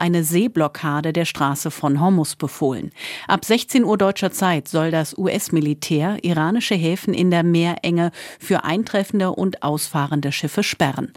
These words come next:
Durch die Seeblockade soll nicht länger das iranische Regime entscheiden, wen es nach Zahlung einer hohen Gebühr die Meerenge passieren lässt, so die Idee von Trump.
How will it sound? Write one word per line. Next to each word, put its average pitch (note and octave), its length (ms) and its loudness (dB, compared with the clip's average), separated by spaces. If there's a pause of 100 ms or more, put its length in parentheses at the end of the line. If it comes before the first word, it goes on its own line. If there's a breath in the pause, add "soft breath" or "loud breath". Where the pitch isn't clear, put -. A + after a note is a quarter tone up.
(340 loud breath)
Durch G#3 160 4
die G#3+ 120 4
Seeblockade A#3 720 2
soll F#3+ 240 2
nicht F#3 240 -2
länger E3+ 280 2
das E3 200 -2
iranische E3 640 0
Regime E3 420 2
entscheiden, D3 600 -2 (320 loud breath)
wen D#3+ 160 2
es D#3 160 -4
nach D3 180 -2
Zahlung D3+ 460 -2
einer D3+ 480 0
hohen D3+ 240 2
Gebühr D3 340 0
die D#3 140 0
Meerenge D3+ 500 2
passieren D3+ 480 0
lässt, D3 380 -4 (280 loud breath)
so D#3 220 2
die D#3+ 280 0
Idee D#3 440 2
von A3+ 220 2
Trump. - 300 -4